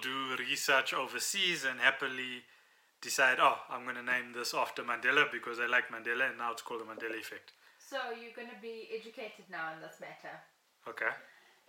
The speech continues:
Speaker 2: The name Mandela effect began when it was, it was first coined in two thousand and nine by someone called Fiona Broom.
Speaker 1: Where's she from?
Speaker 2: She published a website detailing her observance of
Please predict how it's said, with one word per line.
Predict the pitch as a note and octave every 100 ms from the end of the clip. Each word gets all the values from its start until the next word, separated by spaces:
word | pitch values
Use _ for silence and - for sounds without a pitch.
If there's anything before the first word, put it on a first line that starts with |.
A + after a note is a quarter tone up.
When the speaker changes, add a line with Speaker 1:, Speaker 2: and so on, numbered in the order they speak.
| - -
Speaker 2:
The |
name | G3+ A3+ A#3+
Mandela | A#3 G3+ G3 G#3 G3+
effect | - A3 F#4+ - _ _ _
began | F#3 F3+ F3+ F#3+
when | F#3
it | F3+
was, | E3+ - - -
it | F#3 F#3
was | F#3 -
first | G#3 -
coined | G#3+ G3+ F#3+
in | F3
two | G3
thousand | F#3 F#3 F3 E3
and | D#3+
nine | D#3+ - - E4 _ _ E3+
by | F3
someone | F3 E3 F3
called | E3+ D#3 -
Fiona | D#3+ D3+ D#3+ -
Broom. | D#3 G#3 - _ _ _ -
Speaker 1:
Where's | -
she | - A#2
from? | A2 G#2 - -
Speaker 2:
She | - G3
published | G#3 F#3+ A3 - -
a | E3+ D#3+
website | F3 F3 - G#3+ A#3 - - _ _ -
detailing | G3 - A#3 G#3 G3+
her | F#3 F3
observance | D#3+ - F3+ G#3 A3
of | G3